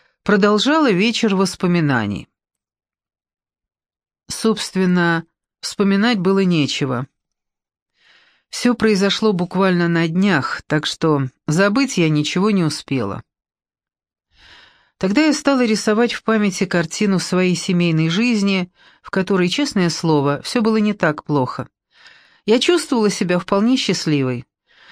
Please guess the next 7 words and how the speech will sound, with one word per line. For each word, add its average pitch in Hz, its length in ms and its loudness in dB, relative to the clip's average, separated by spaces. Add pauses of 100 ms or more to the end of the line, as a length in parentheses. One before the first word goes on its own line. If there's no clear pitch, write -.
(280)
Володька 294 520 2
работал 170 440 2
в 170 60 0
агентстве 180 560 0
недвижимости, 226 880 2
зарабатывал 214 640 2
неплохо. 214 840 0